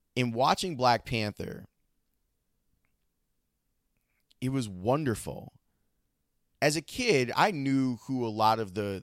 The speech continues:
the black superheroes were because I was reading comic books, so I, or, or watching cartoons. So I knew who Black Vulcan was,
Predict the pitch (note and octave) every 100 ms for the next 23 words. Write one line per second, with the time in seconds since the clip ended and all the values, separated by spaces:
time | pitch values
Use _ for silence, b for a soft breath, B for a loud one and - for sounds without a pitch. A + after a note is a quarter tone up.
0 | - - F#2 G2 F2 - G#2 G#2 G#2+ -
1 | - A#2 G#2 G#2 G2+ F#2+ F2+ A2+ E3 D#3+
2 | A2 B2+ - D#3+ F3+ F3+ F3+ E3+ A#3 F#3
3 | A2+ G#2 F#2+ F2 - F#2 - A2+ G#2+ G#2
4 | b b b - A#2+ C3+ - E3 E3+ C#3+
5 | D3+ C3+ C#3 D#3+ D3 A#2+ G#2 - F#2+ -
6 | E3+ G3 A3 G3+ B2+ B2 E3+ B2 B2+ F#3
7 | D#3+ D3 C3 B2+ A#2+ G#2 F2+ E2 D#2